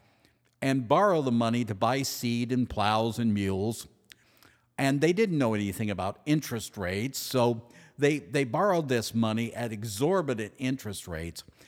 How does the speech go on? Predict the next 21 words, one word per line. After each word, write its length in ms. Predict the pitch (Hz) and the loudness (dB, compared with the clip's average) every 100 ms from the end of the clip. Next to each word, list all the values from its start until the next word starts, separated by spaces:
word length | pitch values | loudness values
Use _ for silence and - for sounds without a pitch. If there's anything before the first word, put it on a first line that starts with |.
| - - | -20 -8
planted 380 | 170 208 220 175 | -2 0 0 0
their 140 | 147 | -2
crop, 340 | - 120 107 | 0 0 0
and 100 | 113 | -2
here 160 | 120 165 | -2 -2
was 200 | 156 127 | -4 -4
the 80 | 113 | -4
agreement. 680 | 92 92 104 92 71 - - _ _ _ _ _ _ _ _ | -6 -4 -2 -2 -6 -12 -20 _ _ _ _ _ _ _ _
Here 180 | - 151 | -2 0
was 200 | 143 113 | 0 -2
the 160 | 117 | -4
agreement. 580 | 101 92 110 92 69 - _ _ - | -4 -2 -2 -2 -4 -14 _ _ -4
The 80 | |
agreement 480 | 117 123 196 202 139 | -2 0 0 0 -4
was 380 | 127 117 110 104 | -2 0 0 -2
that 120 | 110 | -6
they 160 | - 127 | -4 -4
could 240 | - 110 | -4 -10
keep 380 | - 165 117 - - _ _ | -4 -4 -4 -6 -20 _ _
fifty 440 | - 147 131 - | 0 2 2 -4
percent 720 | 113 110 104 - 127 98 - | -6 -6 -6 -2 0 -2 -6